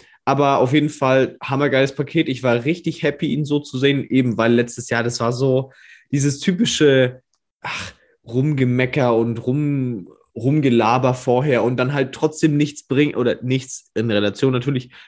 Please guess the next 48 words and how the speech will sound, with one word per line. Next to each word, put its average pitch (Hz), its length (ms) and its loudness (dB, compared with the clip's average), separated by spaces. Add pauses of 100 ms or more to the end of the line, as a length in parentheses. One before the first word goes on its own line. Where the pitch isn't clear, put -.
(120)
bringen, 160 580 2 (200)
wo 120 200 0
man 135 120 2
sich 123 160 -4
denkt, 123 260 -2
ah, 120 120 -2
das 117 120 -2
hättest 110 240 -8
du 123 60 4
dir - 80 -2
einfach 123 260 -2
komplett 135 480 -4
sparen 101 400 -6
können. 123 340 -4 (120)
So, - 160 -2
da 120 100 4
wär's 127 200 2
schlauer 139 160 4
gewesen, 127 240 2
wenn 113 80 -2
du 101 80 -2
gar 107 180 -2
nicht 95 140 -10
gekommen 95 360 -6
wärst 101 300 -2
nach 98 100 -4
dem 101 160 -8
ganzen 95 240 -6
Blödsinn. 107 560 -4 (360)
Ähm, 113 240 0
und 120 120 -4
den 135 200 0
dieses 180 320 0
Jahr 147 200 4
so 147 200 0
zu - 180 -6
sehen, 143 380 0
in 117 180 -6
so, 131 320 -2 (220)
ich 120 160 -8
fand, 165 220 2
das 143 140 -4
war 117 80 2
mit 135 260 -2
der 117 140 2
geilste 123 400 -2
Brion, 107 440 -2
den's, 95 420 -8